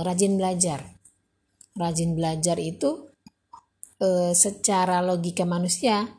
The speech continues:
akan membuat orang jadi pandai. Tapi faktanya tidak semua orang yang rajin belajar itu jadi pandai. Ada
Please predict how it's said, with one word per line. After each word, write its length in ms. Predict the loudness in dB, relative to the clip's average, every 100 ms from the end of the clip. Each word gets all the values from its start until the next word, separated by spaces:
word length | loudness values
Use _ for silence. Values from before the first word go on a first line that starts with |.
| _ _ _
akan 480 | -6 -4 0 2 0 -2 -12 _ -4
membuat 320 | 0 2 2
orang 200 | 2 4
jadi 160 | 4 2
pandai. 480 | 2 2 2 -2 -4 -14 -20 _ -14 -14 -16 _ _ -20 -20 _ _ _
Tapi 760 | -2 -2 0 2 2 2 -2 -4
faktanya 800 | -4 -4 -2 0 0 0 -4 -6
tidak 360 | -4 -2 0 2
semua 320 | 2 0 0
orang 240 | -2 0
yang 120 | 0
rajin 320 | 2 0 0 0
belajar 320 | 0 0 0
itu 120 | 0
jadi 240 | 0 0
pandai. 640 | 0 0 0 -2 -6 -10 -18 _ _ _ -20 _ -6
Ada 240 | -2 0